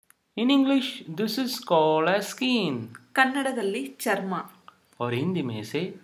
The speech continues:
Speaker 1: त्वचा या खाल कहते हैं। In English, this is called as fist.
Speaker 2: ಕನ್ನಡದಲ್ಲಿ ಮುಷ್ಟಿ, ಮುಷ್ಟಿ ಅಂತ ಕರಿತೀವಿ।
Speaker 1: और हिंदी में इसे मुट्ठी कहा जाता है।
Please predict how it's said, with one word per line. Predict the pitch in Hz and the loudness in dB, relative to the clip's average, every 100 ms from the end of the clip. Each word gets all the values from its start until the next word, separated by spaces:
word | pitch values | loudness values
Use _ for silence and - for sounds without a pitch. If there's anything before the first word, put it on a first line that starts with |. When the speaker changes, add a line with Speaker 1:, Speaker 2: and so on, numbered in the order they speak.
| - | -4
Speaker 1:
त्वचा | 143 143 117 - - _ | -2 0 -2 -4 -18 _
या | 143 | -2
खाल | 170 139 151 156 | 2 6 6 4
कहते | 117 101 104 | -2 -2 -6
हैं। | 110 - - _ _ _ _ _ _ - _ _ _ _ _ _ _ _ _ - | -10 -16 -20 _ _ _ _ _ _ -20 _ _ _ _ _ _ _ _ _ -4
In | 220 | 0
English, | 262 262 269 262 - - 165 | 2 2 2 0 -4 -2 0
this | 196 | 2
is | 233 220 - | 0 -2 2
called | 170 160 160 170 | 6 8 8 6
as | 196 - 247 | 2 0 0
fist. | 233 147 - - - _ _ - | 0 0 -4 -14 -20 _ _ -2
Speaker 2:
ಕನ್ನಡದಲ್ಲಿ | 269 311 311 285 208 214 285 | 0 0 0 0 0 -2 -2
ಮುಷ್ಟಿ, | 247 294 311 - - - - | -2 -4 -4 -4 -8 -8 -8
ಮುಷ್ಟಿ | 269 - 277 | -8 -4 -4
ಅಂತ | 208 - 277 | -4 -6 -10
ಕರಿತೀವಿ। | 202 160 - 175 180 _ _ _ 156 | -8 -10 -12 -14 -16 _ _ _ -8
Speaker 1:
और | 147 | -6
हिंदी | 127 180 151 | -4 -2 -2
में | 120 107 | -2 -4
इसे | 104 151 185 185 | -4 -6 -6 -8
मुट्ठी | 139 175 190 - 147 | -2 0 -2 -4 -4
कहा | 117 110 95 | -2 -6 -6
जाता | 92 87 - | -6 -8 -16
है। | - | -18